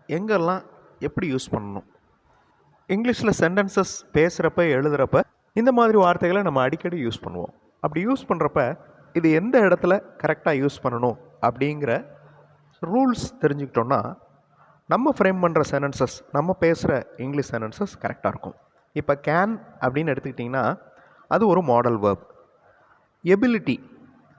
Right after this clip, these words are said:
அதாவது நம்மளால முடியும் அப்படிங்கிறத குறிக்கிற வார்த்தை. அதே மாதிரி பெர்மிஷனுக்கும் அதை யூஸ் பண்ணலாம். பெர்மிஷன் கேட்குறப்பவும் அந்த can அப்படிங்கிற வார்த்தையை யூஸ் பண்ணலாம். அதே மாதிரி தான்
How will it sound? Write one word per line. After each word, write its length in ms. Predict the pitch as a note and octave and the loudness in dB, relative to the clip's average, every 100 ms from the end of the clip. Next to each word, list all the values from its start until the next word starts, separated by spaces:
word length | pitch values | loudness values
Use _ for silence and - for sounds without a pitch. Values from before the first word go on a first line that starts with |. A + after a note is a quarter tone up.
| _ - | _ -4
அதாவது 220 | C3 C#3 C#3+ | 0 0 0
நம்மளால 280 | C3+ D3 D3+ C#3+ | 0 2 2 2
முடியும் 280 | D#3 D#3 B2 - - | 2 2 -2 -6 -4
அப்படிங்கிறத 500 | A#2 C3+ C3 B2 D#3+ - | -2 -4 -2 -4 -4 -4
குறிக்கிற 280 | C#3 C3+ B2 C#4 - _ - | -4 -2 -4 -4 -12 _ -2
வார்த்தை. 280 | A2+ A2 G#2+ F#2 - _ _ _ _ - | 0 0 -4 -8 -16 _ _ _ _ -6
அதே 120 | D#3+ E3+ | -2 0
மாதிரி 160 | E3+ E3+ - | 0 0 2
பெர்மிஷனுக்கும் 640 | G#3 B3+ B3+ B3+ G#3 A3+ G#3 | 2 2 0 0 0 2 2
அதை 100 | D#3 | 4
யூஸ் 120 | D3+ - | 4 2
பண்ணலாம். 300 | B2+ G2+ - - - _ _ _ _ _ _ _ _ - | -2 -2 -4 -8 -20 _ _ _ _ _ _ _ _ -2
பெர்மிஷன் 360 | F3 G3 F3+ F3 D#3+ | 0 0 -6 -2 0
கேட்குறப்பவும் 460 | C#3+ D3+ E3+ A3 | 0 0 0 0
அந்த 140 | F3+ D#3 D3 | 0 -2 0
can 200 | D3 C#3 | 0 -2
அப்படிங்கிற 340 | A#2+ B2+ B2 A2+ | -4 -4 -2 -2
வார்த்தையை 280 | A2+ C3 A#2 | -2 -4 -4
யூஸ் 120 | - | -6
பண்ணலாம். 240 | A2 A2+ D3+ | -8 -4 2
அதே 100 | A3+ G#3+ | 4 4
மாதிரி 220 | F#3 F#3 | 4 2
தான் 140 | G3+ | 0